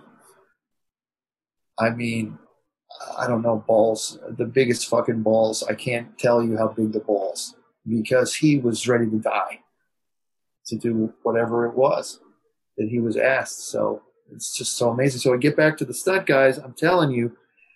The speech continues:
that, that, you know, makes you want to, right? You know, it's not, I hear a lot of stuff about actors today and them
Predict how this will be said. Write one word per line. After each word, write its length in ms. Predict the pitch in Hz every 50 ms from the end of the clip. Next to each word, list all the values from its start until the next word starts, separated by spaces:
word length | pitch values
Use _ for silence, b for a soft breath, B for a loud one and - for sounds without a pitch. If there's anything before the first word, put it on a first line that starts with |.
| b b _ _
that, 240 | 113 123 117 110 -
that, 340 | 156 175 175 180 175 - -
you 160 | 147 147 143
know, 240 | 139 135 131 127 127
makes 480 | 127 131 135 139 135 - - - -
you 180 | 143 156 170 170
want 460 | 156 127 120 120 120 117 117 113 -
to, 360 | - - 120 113 110 104 107 - _ _ _ _
right? 360 | 123 139 160 185 196 202 220 - _ _ _ _ _ _ _ _ _ _ _ _ _ _ _ _ _ _ _ _ _ _ _ _ _ _ _ _ _ _ _ _
You 120 | 135 127
know, 200 | 131 127 131 127
it's 220 | 123 120 - -
not, 180 | 151 147 147 147
I 120 | 143 139
hear 180 | 135 147 175 160
a 80 | 143 131
lot 340 | 123 131 143 151 165 170
of 80 | 175 175
stuff 400 | 170 - - 180 165 165 165 -
about 380 | 151 131 123 131 123 123 120 120
actors 580 | 120 123 127 131 - - - 127 120 117 -
today 600 | - - 123 117 117 117 113 117 113 113 113 110 117 - _ -
and 500 | 113 113 113 113 110 110 107 107 110 117 _ _ _ _ _ _ _ _ _
them 560 | 117 117 110 117 113 113 113 117 117 117 110